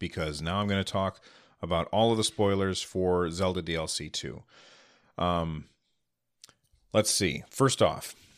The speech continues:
these, these, uh, th-, this content felt like it was in the game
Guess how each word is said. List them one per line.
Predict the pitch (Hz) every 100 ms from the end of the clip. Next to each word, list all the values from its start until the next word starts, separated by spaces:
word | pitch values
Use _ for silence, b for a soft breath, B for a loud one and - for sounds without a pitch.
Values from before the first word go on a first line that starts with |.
| b b _ _ _ _ _ - _ _
these, | 110 120 135 139 131 -
these, | 110 123 139 -
uh, | 107 95 92 87 82 67 - -
th-, | 104 -
this | 127
content | - 98 104 101 123 131
felt | - 107 87
like | 104 95
it |
was | 92 85
in | 95 98
the |
game | 82 87 95 107